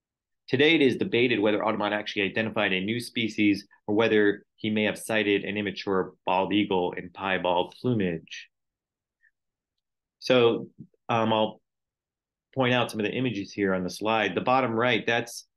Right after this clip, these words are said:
from Audubon's book on mammals. So that's his image of the black bear, which he saw around Illinois territory.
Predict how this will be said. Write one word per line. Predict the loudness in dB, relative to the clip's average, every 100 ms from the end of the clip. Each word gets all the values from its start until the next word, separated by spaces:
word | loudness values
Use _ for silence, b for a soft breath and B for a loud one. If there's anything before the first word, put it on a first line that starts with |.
| _ -4
from | -2 0
Audubon's | 2 2 2 0 0 -2 -4 -8 _ -2
book | -2 0
on | -2 0
mammals. | 0 0 2 2 0 -2 -8 _ _
So | -4
that's | 0 0 -2
his | -6
image | -4 -2 -2 -2
of | -4 -6
the |
black | -4 -2 0 -2 -2
bear, | -2 2 0 0 -4 b _ -10
which | -10 -4
he | -4
saw | -2 -2 2 0
around | 0 -2 -2 -4
Illinois | -4 -6 -6 -6
territory. | 0 0 0 0 2 2 -2